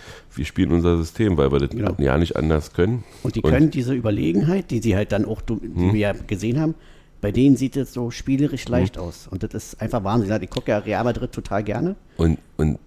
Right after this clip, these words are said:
Speaker 1: ähm, ja, du erst, ne?
Speaker 2: Ja, so, ich gucke halt Real Madrid total gerne, erst recht seit Carlo Ancelotti halt wieder dort, dort ist,
Speaker 1: Mhm.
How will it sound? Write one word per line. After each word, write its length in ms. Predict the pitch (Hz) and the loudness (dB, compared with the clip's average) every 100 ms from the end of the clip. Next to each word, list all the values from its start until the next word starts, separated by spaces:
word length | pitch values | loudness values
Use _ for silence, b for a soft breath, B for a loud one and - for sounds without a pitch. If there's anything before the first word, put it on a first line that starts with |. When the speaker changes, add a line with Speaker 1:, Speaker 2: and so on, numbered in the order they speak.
| - - | -14 -4
Speaker 1:
ähm, 380 | 69 62 50 - 73 | -2 -2 -4 -6 -2
ja, 100 | 71 | -2
du 180 | - | -2
erst, 240 | 76 85 - 95 | -2 -2 -4 -4
ne? 200 | 107 104 B B B B B B B - | -4 -4 B B B B B B B -8
Speaker 2:
Ja, 180 | 113 117 | -2 0
so, 140 | 139 - - | 0 -4 -4
ich 40 | - | 0
gucke 200 | 139 139 | 2 2
halt 140 | 120 | 0
Real 140 | 110 131 | 2 2
Madrid 280 | 123 160 | 0 -2
total 280 | - - 117 | -6 -4 -4
gerne, 280 | 110 120 156 | 0 2 2
erst 220 | - - | 0 -2
recht 200 | 123 - | -4 -2
seit 240 | 113 101 - | -2 -2 -2
Carlo 240 | 98 107 | -4 -4
Ancelotti 420 | 104 - 123 160 | -6 -6 -6 -4
halt 120 | 131 | -4
wieder 160 | 135 127 | -4 -4
dort, 260 | 123 135 - | -4 -4 -4
dort 120 | 135 | -6
ist, 100 | 131 92 | -2 -2
Speaker 1:
Mhm. 160 | 101 | -2